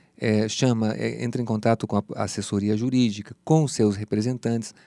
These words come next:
alertando para que tragam já propostas de solução antecipadamente, formulem propostas,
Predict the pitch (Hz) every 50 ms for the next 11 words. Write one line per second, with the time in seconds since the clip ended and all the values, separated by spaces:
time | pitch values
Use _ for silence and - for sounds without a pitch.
0 | _ _ _ _ - 123 139 151 175 170 160 - - 185 196 190 156 120 - -
1 | 107 107 107 - 113 - - 127 139 156 170 160 127 123 110 107 104 - 131 135
2 | 143 - - - 101 - - 123 139 147 - - 113 101 101 95 - - 104 104
3 | 98 - - 139 147 151 139 127 - - 196 208 - - 165 - 143 131 117 110
4 | 104 104 123 143 - - - 143 131 123 135 170 208 214 202 170 147 120 - -
5 | 98 92 92 - - - -